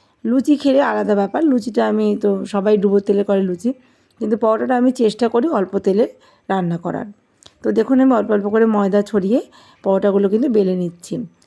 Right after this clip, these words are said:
আমি একটা পরোটা বেলে দেখিয়ে দিচ্ছি, আর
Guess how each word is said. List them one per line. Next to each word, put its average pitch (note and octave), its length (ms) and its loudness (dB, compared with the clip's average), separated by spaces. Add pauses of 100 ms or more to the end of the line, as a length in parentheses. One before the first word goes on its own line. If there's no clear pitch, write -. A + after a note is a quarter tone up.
আমি A#3+ 140 2
একটা A#3 280 -2
পরোটা A3 320 0
বেলে G#3 240 2
দেখিয়ে G3+ 320 -2
দিচ্ছি, G#3+ 360 -2 (520)
আর G3 260 -2